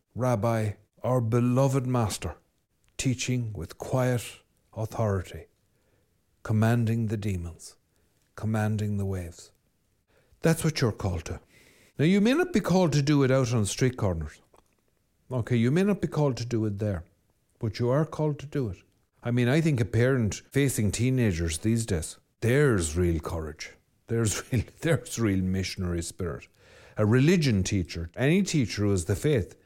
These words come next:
teaching kids, that takes courage. That takes witness. A teenager who has faith. Now we're sucking diesel. 'Cause the teenage peer group is a, it's,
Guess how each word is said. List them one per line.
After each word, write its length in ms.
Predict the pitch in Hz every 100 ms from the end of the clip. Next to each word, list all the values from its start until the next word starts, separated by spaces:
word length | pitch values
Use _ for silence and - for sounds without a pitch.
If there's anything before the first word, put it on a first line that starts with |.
| -
teaching 440 | 143 120 123 113
kids, 640 | - 113 107 92 90 - - _ _ _ -
that 440 | - 98 127 127
takes 260 | - 90 -
courage. 460 | - - 76 - - _ _ _
That 180 | - 104
takes 280 | - 92 -
witness. 500 | - - - - - _ _ _ _ _ _
A 100 | -
teenager 680 | - 233 311 294 147 107 95
who 220 | 76 92
has 180 | 87 -
faith. 360 | - 82 76 - - _ _ _ _ _ _
Now 160 | 147 202
we're 200 | 180 113
sucking 440 | - 113 - 92
diesel. 380 | 85 85 78 - _ _ -
'Cause 120 | 107
the 80 | 101
teenage 480 | - 196 175 151 -
peer 200 | 165 165
group 320 | 139 127 123
is 200 | 117 107
a, 60 |
it's, 380 | 110 76 104 -